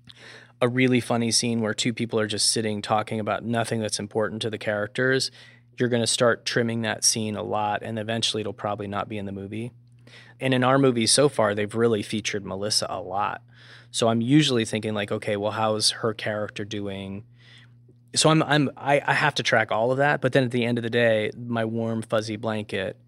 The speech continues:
is feeling like I've gotten good performances and I've gotten some comedy. So that's, that's what I'm mostly concerned about. And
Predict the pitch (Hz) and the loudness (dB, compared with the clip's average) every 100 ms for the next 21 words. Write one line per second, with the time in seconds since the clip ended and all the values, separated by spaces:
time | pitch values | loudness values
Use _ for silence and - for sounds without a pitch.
0 | _ - 110 107 - 110 107 104 101 101 | _ -10 -4 -2 0 -2 -2 -4 -6 -8
1 | - - 107 107 - 110 110 - 107 107 | -10 -12 -4 -2 -2 -6 -6 -6 -8 -6
2 | 107 107 - 104 101 98 101 92 - - | -6 -6 -4 -4 -4 -6 -4 -4 -4 -8
3 | 113 95 95 92 107 - _ - - - | -8 -10 -8 -10 -14 -18 _ -20 -8 0
4 | 127 139 - - 139 - 120 104 104 - | 2 4 2 2 2 2 0 0 -4 -10
5 | - - - - - 117 113 113 110 104 | -20 -20 -20 -14 0 0 0 -2 -4 -4
6 | 107 101 101 104 101 110 | -4 -4 -4 -4 -4 -6